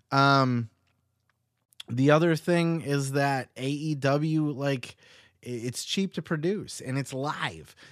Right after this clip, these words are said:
and it's, it's must-see T V. And in a world where everything is streaming now,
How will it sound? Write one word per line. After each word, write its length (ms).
and 140
it's, 460
it's 440
must-see 760
T 240
V. 400
And 340
in 140
a 60
world 440
where 280
everything 420
is 100
streaming 580
now, 400